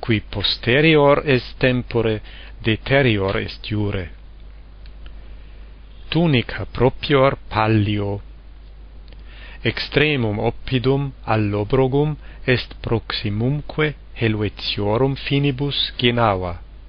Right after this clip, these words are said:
Mors ultima linea rerum est. Etiam in intimis terrae tenebris plurimae res utilissimae sunt. In morbis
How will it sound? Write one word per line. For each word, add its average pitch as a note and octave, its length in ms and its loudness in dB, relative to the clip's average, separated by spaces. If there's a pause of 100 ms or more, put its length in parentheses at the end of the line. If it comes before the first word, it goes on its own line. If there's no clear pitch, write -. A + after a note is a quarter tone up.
(1200)
Mors B2 460 4
ultima B2 580 0
linea A#2+ 520 4
rerum G2+ 460 0
est. - 420 -10 (1500)
Etiam B2 480 2
in A2 140 -2
intimis A#2 760 0
terrae A2 500 2
tenebris A#2 840 0 (600)
plurimae B2 580 6
res A2 380 2 (320)
utilissimae A#2 920 0
sunt. G2 520 -6 (1300)
In A#2+ 220 2
morbis B2 640 2